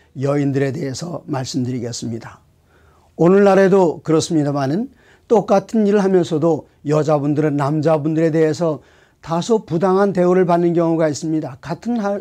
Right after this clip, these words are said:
일을 하면서도 그들이 더 일을 해야 되거나 아니면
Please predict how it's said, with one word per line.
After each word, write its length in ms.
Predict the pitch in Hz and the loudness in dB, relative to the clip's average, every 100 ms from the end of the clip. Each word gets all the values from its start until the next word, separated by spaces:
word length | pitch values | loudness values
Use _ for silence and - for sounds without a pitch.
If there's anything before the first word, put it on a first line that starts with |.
| - | -4
일을 240 | 170 180 | 0 2
하면서도 640 | 165 156 135 156 131 202 - - - - _ 113 | 2 0 -2 -4 -2 -4 -6 -20 -20 -20 _ -8
그들이 640 | - 156 151 165 156 135 - | 0 2 2 4 2 0 -8
더 280 | 117 151 160 | -4 0 2
일을 300 | 160 160 156 | 2 2 2
해야 160 | 156 | 2
되거나 520 | 151 151 156 160 160 - _ _ _ _ | 2 2 2 0 -2 -8 _ _ _ _
아니면 580 | 151 151 151 156 160 | -2 0 4 4 2